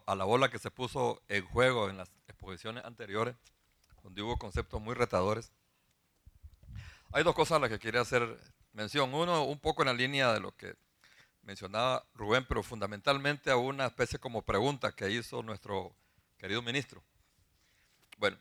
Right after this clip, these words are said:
hay que empujar cambios, decía. ¿Toda esta situación requiere cambios? Yo podría decir absolutamente sí.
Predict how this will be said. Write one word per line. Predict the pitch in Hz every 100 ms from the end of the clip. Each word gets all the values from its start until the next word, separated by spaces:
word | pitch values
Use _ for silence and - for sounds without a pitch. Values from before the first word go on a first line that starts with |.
| -
hay | 110
que | 156
empujar | 127 127 151
cambios, | 151 180 180 165 _ _ _ _ _ _ _ _
decía. | - - 143 160 _ _ _ _ _ _ _ _ _ _ -
¿Toda | 131
esta | 165 160
situación | 135 120 107 147 143 _
requiere | 120 - 147 135
cambios? | 147 165 165 160 _ _ _ _ _ _ 110
Yo | 113
podría | 113 117 117 113
decir | 104 - -
absolutamente | 135 - - 135 143 - 139 135 123
sí. | -